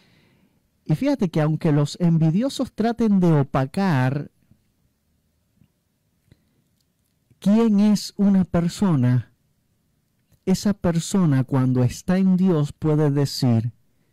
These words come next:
"Yo soy importante para Dios, aunque me quieran opacar". Juan capítulo uno, el verso dos,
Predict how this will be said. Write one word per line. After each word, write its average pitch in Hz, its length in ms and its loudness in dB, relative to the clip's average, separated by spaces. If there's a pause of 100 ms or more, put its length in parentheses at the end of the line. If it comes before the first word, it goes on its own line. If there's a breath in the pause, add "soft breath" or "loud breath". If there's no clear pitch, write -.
(380)
"Yo 120 220 -2
soy 143 340 0
importante 131 800 -2
para 165 320 0
Dios, 113 480 0 (840 soft breath)
aunque 120 480 0
me 110 220 0
quieran 160 420 -2
opacar". - 640 -6 (3500 soft breath)
Juan 226 260 0
capítulo 170 560 0
uno, 156 320 2
el 113 80 0
verso 156 400 0
dos, 117 540 -2